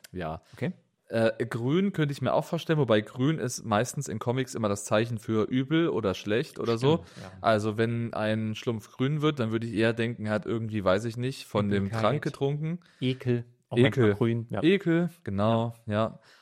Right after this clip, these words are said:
Speaker 1: Was, was andere? Gelb, ne?
Speaker 2: Gelb, jetzt helfe ich dir schon, das kann ich nicht machen.
Speaker 1: Ja.
Speaker 2: Aber gut, ja.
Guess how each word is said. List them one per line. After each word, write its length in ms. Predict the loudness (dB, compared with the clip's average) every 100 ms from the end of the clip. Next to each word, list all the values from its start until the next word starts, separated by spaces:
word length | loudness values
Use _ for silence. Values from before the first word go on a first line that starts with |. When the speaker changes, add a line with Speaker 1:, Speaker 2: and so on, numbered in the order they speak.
| _ -2
Speaker 1:
Was, 200 | -2 0
was 100 | 0
andere? 180 | 0
Gelb, 360 | 4 6 6 0
ne? 240 | -2 0 0
Speaker 2:
Gelb, 200 | -4 -4
jetzt 120 | -6
helfe 160 | -4
ich 60 | -4
dir 140 | -4
schon, 80 | -4
das 120 | -4
kann 140 | -2 -2
ich 60 |
nicht 120 | -2 -6
machen. 220 | -6 -6
Speaker 1:
Ja. 240 | -2 -2 -4
Speaker 2:
Aber 200 | -6 -4
gut, 160 | -2 -2
ja. 200 | -2